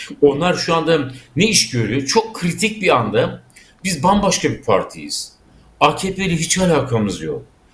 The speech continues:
Tanımayız bile. Ama biz reisi çok seviyoruz. <laughs> Reis bu ülkeyi çok iyi yönetiyor. Ondan iyisi yok. Ha, onun karşısına çıkanlar mı oldu? Onlar haindir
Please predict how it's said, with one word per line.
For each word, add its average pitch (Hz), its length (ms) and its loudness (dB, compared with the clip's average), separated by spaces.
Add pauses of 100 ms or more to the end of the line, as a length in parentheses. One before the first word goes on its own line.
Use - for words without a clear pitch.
(140)
Tanımayız 196 640 4
bile. 87 380 0 (400)
Ama 123 260 2
biz - 480 0
reisi 104 300 0
çok - 240 -4
seviyoruz. - 720 -10 (680)
<laughs> 196 80 -8 (560)
Reis 135 320 2
bu 123 100 0
ülkeyi 120 260 -2
çok 123 280 -2
iyi - 120 -6
yönetiyor. - 460 -10 (880)
Ondan 151 460 2
iyisi 120 380 -2
yok. 98 260 -2 (520)
Ha, 170 160 4
onun 170 240 0
karşısına 165 380 -2
çıkanlar 170 480 0
mı 180 120 0
oldu? 123 160 -2
Onlar 160 340 0
haindir 127 560 2